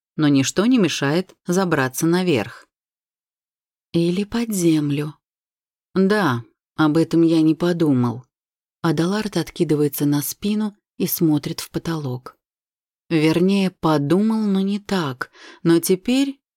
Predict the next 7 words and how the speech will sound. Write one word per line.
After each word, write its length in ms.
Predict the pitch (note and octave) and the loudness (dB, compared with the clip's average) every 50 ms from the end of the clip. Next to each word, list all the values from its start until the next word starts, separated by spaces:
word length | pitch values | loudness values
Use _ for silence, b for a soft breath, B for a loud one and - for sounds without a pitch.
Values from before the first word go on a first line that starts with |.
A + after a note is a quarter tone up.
| _ _ - | _ _ -4
кое-какие 640 | - F#3 F#3+ G#3+ A#3 - - A#3 A3 - G#3 G#3 | -2 0 0 0 0 -2 -2 -4 -2 0 -2 0
моменты 640 | G3+ G3+ G3+ G#3 G3+ F#3+ F3+ E3+ F3 F3 F3 G3+ G3 | 0 0 0 2 2 2 2 2 2 0 -2 -4 -8
встали 400 | - - - E3+ E3 D#3+ E3 E3+ | -8 -6 -2 0 0 2 2 0
на 160 | F3+ F#3+ F#3 | 0 0 0
место. 600 | F3+ D#3+ D3 C3+ C3 - - - - D3 C#3+ C3+ _ _ _ _ _ _ | 0 0 0 0 -2 -6 -8 -8 -8 -8 -8 -8 _ _ _ _ _ _
Спасибо, 680 | - - - - G#3 A3+ - - - A3 E3 B2+ B2 | -16 -14 -6 -4 -4 -2 -2 -2 -2 0 0 0 0
Ирма. 460 | B2 B2+ B2 A#2+ A#2 A2+ A#2 A#2 A#2 | 2 0 0 0 0 -2 -2 -4 -8